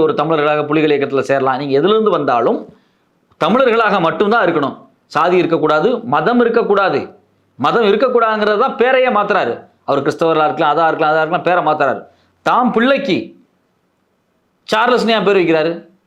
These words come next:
முக்கியமான போராளியினுடைய ஞாபகத்தை தான் பேர் வைக்கிறாரு. அப்போ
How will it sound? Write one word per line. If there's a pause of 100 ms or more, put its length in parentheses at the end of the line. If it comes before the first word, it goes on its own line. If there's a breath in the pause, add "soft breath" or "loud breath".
(760)
முக்கியமான
போராளியினுடைய
ஞாபகத்தை
தான்
பேர்
வைக்கிறாரு. (520)
அப்போ